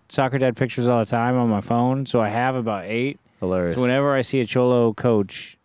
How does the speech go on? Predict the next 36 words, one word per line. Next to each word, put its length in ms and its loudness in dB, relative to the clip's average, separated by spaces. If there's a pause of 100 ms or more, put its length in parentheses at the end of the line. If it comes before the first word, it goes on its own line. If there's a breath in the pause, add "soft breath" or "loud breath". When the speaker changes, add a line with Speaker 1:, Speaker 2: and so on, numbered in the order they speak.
(560)
Speaker 1:
which 160 -2
is 80 -4
a 40 4
bit 180 4
I 140 2
do, 340 2
if 160 -4
you're 240 -6
unfamiliar, 560 0
and, 240 -2
uh, 340 -2
I 300 -2
would 220 -2
take 140 -2
a 40 -4
picture 320 -4
of 140 -8
him 80 -6
on 120 -2
my 220 -2
iPhone. 220 -10
I 80 -10
sneak 280 0
up 100 0
behind 340 -2
him 80 -2
and 80 -2
act 240 -6
like 100 -2
I'm 140 -6
taking 160 -4
a 40 -2
picture 260 -6
of 40 -2
the 80 -2
team. 460 -4